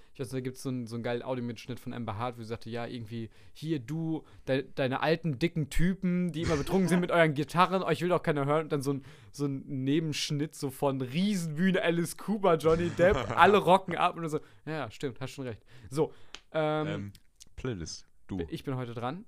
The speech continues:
Speaker 1: Du hattest letztes Mal deinen, deinen Civil War-Teil. Ähm, hm, hm, ich guck auf meinen Plattenschrank, ich überlege.
Speaker 2: Auf seinen Plattenschrank, der sehr gefüllt ist. Ich sehe einen Doctor Strange Comic.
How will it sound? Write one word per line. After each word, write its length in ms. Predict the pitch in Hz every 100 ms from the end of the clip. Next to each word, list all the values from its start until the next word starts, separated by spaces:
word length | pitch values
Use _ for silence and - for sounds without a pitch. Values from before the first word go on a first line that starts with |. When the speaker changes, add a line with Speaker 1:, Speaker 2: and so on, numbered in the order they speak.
| -
Speaker 1:
Du 80 | 139
hattest 140 | 131
letztes 220 | 139 117 120
Mal 80 | 120
deinen, 240 | 120 113
deinen 160 | 113 110
Civil 240 | 131 131
War-Teil. 720 | 135 151 175 - _ 147 156 185 - - - _ -
Ähm, 580 | 131 123 117 113 104 101
hm, 800 | 104 131 139 135 127 113 107 98 98
hm, 480 | 107 117 117 113 110
ich 60 | -
guck 180 | - 107
auf 60 |
meinen 160 | 110 101
Plattenschrank, 560 | 107 107 127 - 135 135
ich 60 | 110
überlege. 340 | 101 104 117 - -
Speaker 2:
Auf 80 |
seinen 160 | 71 67
Plattenschrank, 680 | - - - 82 85 98 -
der 120 | 76
sehr 160 | 69 78
gefüllt 360 | 82 - 90 92
ist. 140 | -
Ich 100 | -
sehe 320 | 78 80 78 - - - _ _ -
einen 260 | 82 80
Doctor 240 | 80 80 80
Strange 280 | - 92 -
Comic. 280 | 104 110